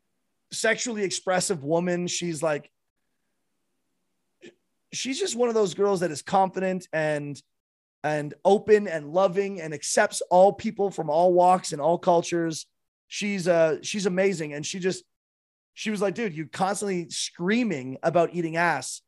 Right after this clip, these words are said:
She's like, "That's, that's, you're building the Ass Eaters Coalition. That's what you're doing. This is," she named it. I didn't name it. She said, "This is the A E C."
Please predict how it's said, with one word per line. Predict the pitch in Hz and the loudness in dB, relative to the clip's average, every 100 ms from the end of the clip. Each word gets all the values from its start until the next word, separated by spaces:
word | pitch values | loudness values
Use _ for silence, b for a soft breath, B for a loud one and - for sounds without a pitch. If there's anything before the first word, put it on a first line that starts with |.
| _ _ _ _ - | _ _ _ _ -14
She's | 175 | -2
like, | 180 170 | 0 2
"That's, | 180 180 | 0 -4
that's, | 165 175 - 170 - _ _ | -6 -6 -8 -12 -20 _ _
you're | 147 175 | -6 -2
building | 185 214 202 | 2 2 2
the | 165 | 0
Ass | 151 156 160 | 0 0 -4
Eaters | 147 | -10
Coalition. | - 143 147 165 - - 143 | -4 -4 -2 -4 -6 -14 -8
That's | 147 - | -6 -6
what | 131 | -8
you're | 139 | -6
doing. | 160 139 117 _ | -6 -6 -10 _
This | 165 165 | -8 -8
is," | 165 - _ _ _ _ _ | -8 -12 _ _ _ _ _
she | - 285 320 | -4 -2 0
named | 302 359 277 | 2 0 -2
it. | - | 0
I | 165 | 2
didn't | 277 247 | 2 0
name | 160 156 | -4 -4
it. | 240 - _ _ _ _ | -6 -10 _ _ _ _
She | - | -4
said, | 185 214 175 | 4 6 8
"This | 214 | 6
is | 233 180 | 4 2
the | 202 | 4
A | |
E | 196 202 | 2 0
C." | 185 214 180 117 | -2 0 -2 -2